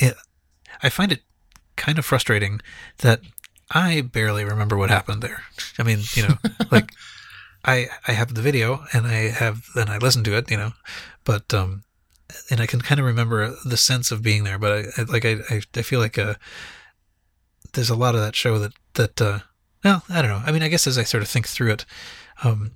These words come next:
Speaker 1: but I'm, I'm losing my own perspective a little bit, um, and, and it's being replaced by the videos. <laughs>
Speaker 2: It was not very long ago in perspective, but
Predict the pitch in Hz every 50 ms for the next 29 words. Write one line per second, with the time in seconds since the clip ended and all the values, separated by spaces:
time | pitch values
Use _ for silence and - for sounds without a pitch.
0 | - - 135 123 123 120 120 - - 127 123 123 143 151 147 131 120 113 110 110
1 | 110 113 117 120 - 117 107 - 127 113 - 117 101 101 101 104 104 107 117 -
2 | - - - - _ - 104 104 104 110 - 120 110 110 107 123 - _ - 131
3 | 120 113 117 113 - - - - - _ 127 117 113 113 110 - - 117 117 -
4 | - - 110 104 104 104 104 110 104 104 104 113 - - - - - - - -
5 | - - - - - - - _ _ 156 147 147 143 - _ - 135 127 123 -
6 | - - - - _ _ _ _ _ _ _ _ _ - 123 131 156 196 196 170
7 | 135 127 123 117 113 113 117 123 123 117 107 95 92 87 85 87 87 82 - -
8 | - - - _ - 123 117 107 101 98 92 90 - _ _ _ _ _ _ _
9 | _ _ _ _ _ _ _ _ - - 113 - - 113 104 104 - 104 92 82
10 | - _ - 110 101 98